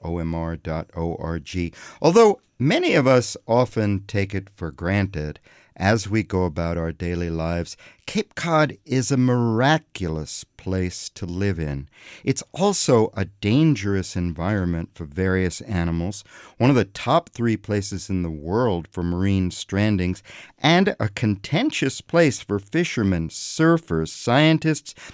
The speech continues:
and business people, all of whom have, on occasion, differing ideas over how we manage our waters and the species who live in them. And beyond all that,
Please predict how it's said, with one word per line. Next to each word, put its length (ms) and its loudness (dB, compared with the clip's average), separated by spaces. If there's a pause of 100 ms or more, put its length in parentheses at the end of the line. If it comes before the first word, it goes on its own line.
(200)
and 320 4
business 460 0
people, 400 -4 (320)
all 300 8
of 140 6
whom 560 4
have, 420 2 (100)
on 160 2
occasion, 600 2 (360)
differing 500 6
ideas 760 2
over 560 -2
how 340 0
we 220 2
manage 500 2
our 160 0
waters 540 0 (400)
and 200 6
the 60 2
species 840 -2
who 120 -2
live 220 2
in 140 2
them. 200 -4 (340)
And 160 4
beyond 420 8
all 220 6
that, 380 4